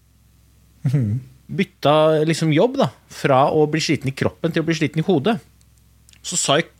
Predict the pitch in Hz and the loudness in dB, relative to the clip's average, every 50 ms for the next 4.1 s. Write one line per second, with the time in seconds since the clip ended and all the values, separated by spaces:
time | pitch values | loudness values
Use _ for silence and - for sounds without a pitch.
0 | _ _ _ - - - - - _ - 160 185 185 - 208 180 151 165 175 143 | _ _ _ -6 -6 -6 -6 -8 _ -4 -2 -2 0 0 -2 0 2 0 0 -2
1 | - _ _ _ _ _ _ _ _ _ _ _ _ _ _ _ _ _ _ 151 | -4 _ _ _ _ _ _ _ _ _ _ _ _ _ _ _ _ _ _ -2
2 | 147 139 139 147 202 240 185 - 185 214 214 190 156 180 208 202 135 - 139 139 | 0 2 4 4 4 2 2 2 2 2 2 2 2 2 0 0 -2 -2 0 2
3 | 143 135 135 156 208 254 220 170 - - 180 180 180 185 180 180 180 180 170 175 | 4 4 2 2 2 2 0 0 0 0 2 2 4 4 4 4 4 4 2 2
4 | 190 | 0